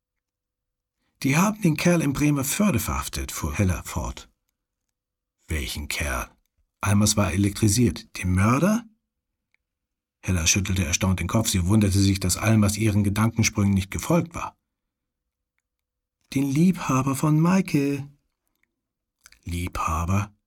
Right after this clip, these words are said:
dachte Almers und nahm ein Stück Käsekuchen. "Liebhaber, eigentlich ein schönes Wort. Liebhaber. Das konnten wahrscheinlich nur wenige von sich sagen." "Ach, der."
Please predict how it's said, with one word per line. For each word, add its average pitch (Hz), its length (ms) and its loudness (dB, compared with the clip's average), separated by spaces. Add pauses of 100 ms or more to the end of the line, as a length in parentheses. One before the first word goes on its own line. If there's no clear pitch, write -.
(160)
dachte - 300 -4
Almers 101 320 0
und 92 80 2
nahm 95 180 4
ein 92 100 2
Stück 92 220 -4
Käsekuchen. 92 580 0 (280)
"Liebhaber, 110 640 2
eigentlich 104 420 2
ein 110 100 2
schönes 127 440 2
Wort. - 340 -2 (460)
Liebhaber. 101 960 0 (720)
Das 117 180 0
konnten 117 340 2
wahrscheinlich 98 400 2
nur 92 160 0
wenige 113 340 2
von 90 200 -2
sich 80 140 -2
sagen." 73 300 -4 (1900)
"Ach, 107 220 -2
der." 104 500 0